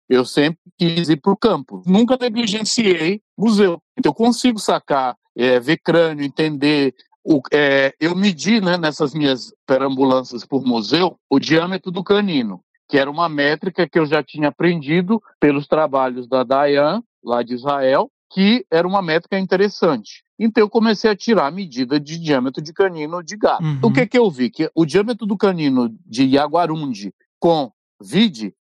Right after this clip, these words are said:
Speaker 1: são literalmente idênticos. Mas eu tô falando idêntico tanto na média quanto desvio padrão.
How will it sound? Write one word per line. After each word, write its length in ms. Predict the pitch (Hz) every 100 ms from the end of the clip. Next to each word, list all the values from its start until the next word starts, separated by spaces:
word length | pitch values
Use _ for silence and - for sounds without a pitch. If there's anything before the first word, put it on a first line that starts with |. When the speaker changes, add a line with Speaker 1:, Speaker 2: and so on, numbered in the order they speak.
| -
Speaker 1:
são 260 | - 180 175
literalmente 760 | 226 220 208 190 180 208 - -
idênticos. 880 | 220 170 143 123 - - - - - _
Mas 220 | 127 143
eu 80 | 165
tô 100 | 214
falando 320 | 202 220 214
idêntico 580 | 220 170 160 185 196 220 -
tanto 300 | - 233 247
na 140 | 220 208
média 400 | 170 160 180 208
quanto 280 | 196 196 196
desvio 340 | 185 165 190
padrão. 480 | 202 190 151 123